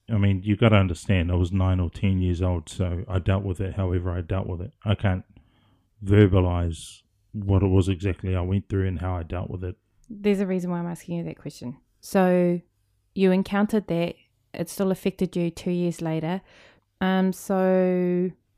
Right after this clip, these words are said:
Speaker 2: when you were affected by that, would you say that encounter would have had enough of an effect on you to never want to see it again?
Speaker 1: Of,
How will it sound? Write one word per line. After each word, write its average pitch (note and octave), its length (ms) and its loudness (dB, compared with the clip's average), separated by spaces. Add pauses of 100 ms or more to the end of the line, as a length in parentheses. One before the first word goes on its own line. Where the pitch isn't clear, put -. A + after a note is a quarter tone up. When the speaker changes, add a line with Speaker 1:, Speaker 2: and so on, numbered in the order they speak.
(320)
Speaker 2:
when B3+ 440 10
you A#3+ 380 10
were G3+ 180 6
affected G3+ 540 -2
by F3 200 0
that, E3+ 320 -2 (200)
would G#3+ 280 0
you A3+ 160 0
say F#3+ 300 -4
that G#3 160 4
encounter G#3 840 -2 (400)
would G#3 140 4
have G3+ 100 2
had G3+ 400 0 (180)
enough G3 840 2 (520)
of G3 160 2
an G3+ 100 4
effect G#3 440 0
on F#3+ 260 2
you F3 320 -2 (420)
to G3 100 -2
never G3 320 4
want F#3 200 0
to F3 80 -6
see F3 220 -6
it E3+ 80 -4
again? D#3 340 -6 (640)
Speaker 1:
Of, - 240 -4